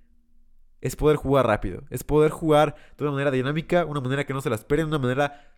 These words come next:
rápida y eficiente. ¿Qué hicieron los Ni-,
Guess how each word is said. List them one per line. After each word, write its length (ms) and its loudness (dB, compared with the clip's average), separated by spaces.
rápida 540 -2
y 100 -6
eficiente. 460 -8
¿Qué 120 -4
hicieron 320 -2
los 140 -4
Ni-, 200 -4